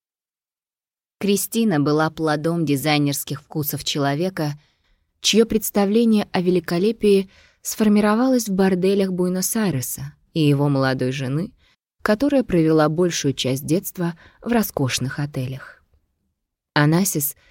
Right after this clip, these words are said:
захотел, чтобы на дне плавательного бассейна была копия мозаики Кносского дворца на Крите. А Тина попросила Людвига Бимельманса,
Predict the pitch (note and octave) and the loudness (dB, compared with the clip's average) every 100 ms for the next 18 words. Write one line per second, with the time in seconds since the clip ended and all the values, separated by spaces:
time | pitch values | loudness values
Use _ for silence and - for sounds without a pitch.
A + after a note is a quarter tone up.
0 | - _ - E3+ F3+ F3+ A#3+ A#3+ - G3+ | -20 _ -4 2 4 4 2 0 0 0
1 | F3+ F3+ E3+ D#3+ F#3 G3+ F#3+ E3+ D#3 D3 | 2 2 2 0 0 -2 0 0 0 -2
2 | D3 C#3 C#3 C#3 C#3+ - A3+ A#3 A3+ F3+ | -2 -2 -2 0 -2 -2 -2 0 0 0
3 | D#3 D3 - A3+ A3 G3 D#3+ C#3+ D3 F3 | 0 0 -2 -2 0 0 2 2 0 0
4 | F3+ G3 F#3+ - C#3 C3+ - E3+ E3 D3 | -2 -4 -6 -2 -2 -2 -4 -4 -4 -2
5 | C#3+ - - C3+ D3 D#3+ D3+ B2+ - C#3+ | -4 -4 -4 -2 -4 -4 -6 -6 -12 -12
6 | - _ _ _ _ _ _ _ - E3+ | -16 _ _ _ _ _ _ _ -2 -2
7 | D3 G3 B3 A#3+ B3+ _ _ _ _ - | 0 0 0 0 -6 _ _ _ _ -2
8 | G#3+ G3+ G#3+ - D4+ B3+ G3+ G#3+ F3 E3+ | 0 2 2 2 2 2 2 2 2 0
9 | D#3+ D#3 D3+ D3 C#3+ F3+ A#3+ - A#3 | 0 0 0 0 0 -2 -4 -6 -10